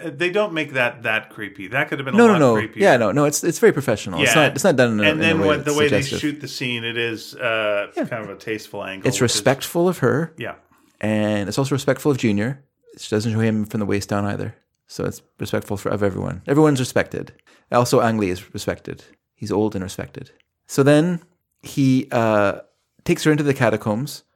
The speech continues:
Speaker 1: Mm-hmm.
Speaker 2: where then, he, after he calls her ma'am and is very respectful, then he threatens
Speaker 1: Have
Speaker 2: to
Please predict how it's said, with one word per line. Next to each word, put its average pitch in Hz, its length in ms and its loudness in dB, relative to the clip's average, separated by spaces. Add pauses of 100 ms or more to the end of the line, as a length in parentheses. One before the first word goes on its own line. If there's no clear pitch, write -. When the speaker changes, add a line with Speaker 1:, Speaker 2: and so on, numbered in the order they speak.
Speaker 1:
Mm-hmm. 120 300 -12 (360)
Speaker 2:
where 123 160 4
then, 127 160 4
he, - 300 -8 (360)
after 156 440 4
he 135 220 -4 (220)
calls 147 200 4
her 139 80 2
ma'am 110 260 4
and 113 80 2
is 107 60 -2
very 123 120 4
respectful, 120 340 0
then 120 120 4
he 120 80 2
threatens 135 280 2
Speaker 1:
Have - 20 2
Speaker 2:
to - 40 2